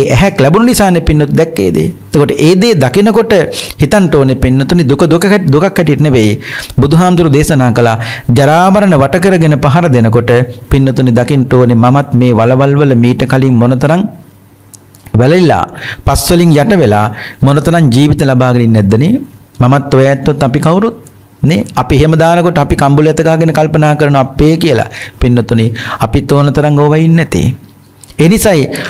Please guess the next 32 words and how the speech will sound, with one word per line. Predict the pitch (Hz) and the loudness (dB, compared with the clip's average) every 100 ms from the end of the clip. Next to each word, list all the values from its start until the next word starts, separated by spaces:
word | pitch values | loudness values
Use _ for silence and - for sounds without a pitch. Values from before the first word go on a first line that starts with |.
| - | -6
බුදුරජාණන් | - 123 147 208 220 202 | -2 0 2 2 2 2
වහන්සේගෙන් | 170 170 160 165 151 143 131 | 2 2 2 2 2 2 2
අර | 120 - - - - | 0 -2 -10 -18 -6
කොසල් | 143 185 190 | -2 0 2
රජුරු | 180 160 156 | 2 2 2
දවසක් | 135 156 165 147 | 2 2 0 0
අහනවා | 139 170 120 110 - - - | 0 2 0 -2 -6 -14 -4
ජරා | 127 143 160 185 | 0 2 2 2
මරණ | 202 202 | 2 2
වට | 151 143 - | 0 0 0
කරගෙන | 190 175 165 151 | 0 2 0 0
පහර | 139 160 165 | 0 0 0
දෙනකොට | 170 165 143 | 0 0 0
මොකක්ද | 139 180 165 | -2 0 0
ඇහුව | 165 151 | 2 0
කරන්න | 151 156 120 | 0 0 0
ඕනේ? | 107 101 87 - | 0 0 -2 -2
මහරජ | 127 123 135 123 123 - - - - | 0 2 2 2 0 -2 -12 -20 -4
කුසලයේම | 143 135 160 139 175 165 | -2 2 2 2 2 0
තමයි | 156 156 | 0 2
කරන්න | 143 131 131 123 | 2 0 0 0
ඕනේ | 117 | 0
වෙන | 123 139 | 0 0
පිහිටක් | 139 139 123 104 | 0 0 -2 0
නෑ | 113 110 | -2 0
කිව්වා. | 95 80 - - - | -2 -2 -6 -12 -6
මහරජ | 117 127 131 135 | 0 0 0 0
කුසලයේම | 143 139 160 151 139 | 0 0 2 2 0
තමයි | 127 123 110 | 0 0 0
කරන්න | 104 - 50 | -2 -2 -2
ඕනේ | 50 - | -2 -2
කිව්වා. | - - | -4 -4